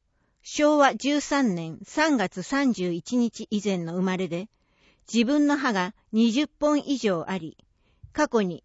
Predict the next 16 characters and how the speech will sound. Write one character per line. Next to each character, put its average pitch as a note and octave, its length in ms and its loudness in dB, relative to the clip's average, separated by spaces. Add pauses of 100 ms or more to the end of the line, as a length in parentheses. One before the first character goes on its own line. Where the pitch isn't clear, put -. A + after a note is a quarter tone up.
同 A3 340 4 (120)
表 C#4 140 4
彰 C4 300 0
を A#3+ 180 2
受 C4 160 0
け G#3 40 0
て F3+ 120 -4
い E3 100 -4
な F#3 160 -4
い F3 60 -4
人。 - 280 -14 (1040)
な A#3 200 2
お、 G#3+ 80 -4 (260)
過 D#4 160 0
去 B3+ 140 6
に G3 220 -2